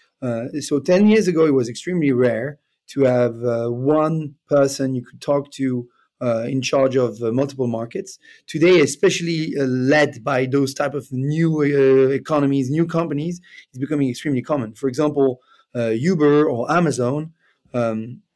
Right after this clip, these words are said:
at worst, you speak with one person per continent. At best, you might even speak with one person covering the needs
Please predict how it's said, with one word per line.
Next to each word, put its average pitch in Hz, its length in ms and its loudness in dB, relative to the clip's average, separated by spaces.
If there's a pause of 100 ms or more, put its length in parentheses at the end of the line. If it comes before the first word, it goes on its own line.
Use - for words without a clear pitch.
(220)
at 127 120 -6
worst, 170 380 2
you 131 60 -12
speak - 340 -6
with 127 380 0
one 143 260 -2
person 143 300 0
per 127 120 -6
continent. 156 600 -6 (400)
At 127 120 -6
best, 165 320 2
you 139 60 -4
might 127 200 0
even 123 240 -2
speak - 320 -8
with 117 140 -4
one 127 200 -2
person 127 380 -4
covering 123 480 -2
the 120 100 -4
needs 120 400 -4